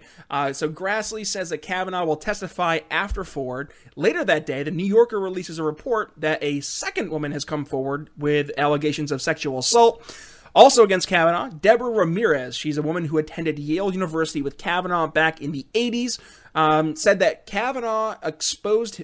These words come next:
uh, himself to her at a dorm party, quote unquote, thrusting his penis in her face. Um, and the alleged incident took place between nineteen eighty-four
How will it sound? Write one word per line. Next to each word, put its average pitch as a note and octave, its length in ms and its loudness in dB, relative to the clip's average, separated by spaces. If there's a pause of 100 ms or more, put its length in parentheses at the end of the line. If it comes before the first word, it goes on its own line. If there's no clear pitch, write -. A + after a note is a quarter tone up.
(140)
uh, C#3 160 -2
himself D3+ 480 -4
to C#3 100 -8
her C#3 400 -4
at D3 100 -4
a C#3 120 -4
dorm F#3 580 -6 (140)
party, C#3+ 540 -6
quote F#3+ 220 -4
unquote, F#3 420 -2 (400)
thrusting C#4 520 -4
his G#3+ 280 -4
penis E3+ 500 -8
in E3+ 180 -10
her D#3+ 180 -6
face. C3+ 540 -6 (400)
Um, D3 460 -4 (200)
and D#3+ 320 -2 (140)
the D3+ 160 -2
alleged E3 360 0
incident E3 420 -6
took - 260 -8
place D#3 340 -2
between D3 380 -8
nineteen D3+ 400 -6
eighty-four D3 680 -6